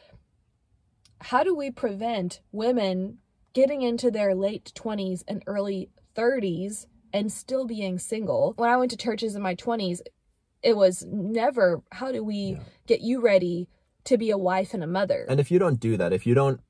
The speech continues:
Speaker 2: if you don't purposefully set out a cultural expectation,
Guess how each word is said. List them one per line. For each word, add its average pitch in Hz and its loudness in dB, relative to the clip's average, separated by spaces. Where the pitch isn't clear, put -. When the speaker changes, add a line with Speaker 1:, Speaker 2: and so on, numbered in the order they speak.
Speaker 2:
if 107 -4
you 120 6
don't 127 2
purposefully 110 0
set - -2
out 90 -2
a 90 -4
cultural 92 -4
expectation, 92 -4